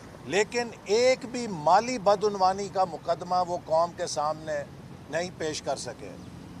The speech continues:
और नाम नहाद मुकदमे, इख्तियारात का गलत इस्तेमाल, असासे ज़्यादा हैं, कम हैं, कहानियाँ अलिफ लैला की बना बना के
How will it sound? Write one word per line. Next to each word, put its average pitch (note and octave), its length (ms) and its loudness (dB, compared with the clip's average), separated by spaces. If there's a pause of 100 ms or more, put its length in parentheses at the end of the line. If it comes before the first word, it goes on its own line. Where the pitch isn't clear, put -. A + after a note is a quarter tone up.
(420)
और G3 400 10 (960)
नाम G#3+ 400 8
नहाद F#3+ 500 10 (680)
मुकदमे, G3 600 2 (500)
इख्तियारात F#3+ 760 8
का G3+ 180 6
गलत F#3 340 8
इस्तेमाल, F3+ 680 8 (840)
असासे G3 580 8
ज़्यादा F#3 380 8
हैं, F3+ 380 4 (380)
कम G3 280 10
हैं, F3+ 280 4 (840)
कहानियाँ G#3 500 8
अलिफ G#3 280 4
लैला G3 300 8
की G3+ 200 -6
बना E3+ 340 6
बना F3+ 340 6
के F3+ 200 -6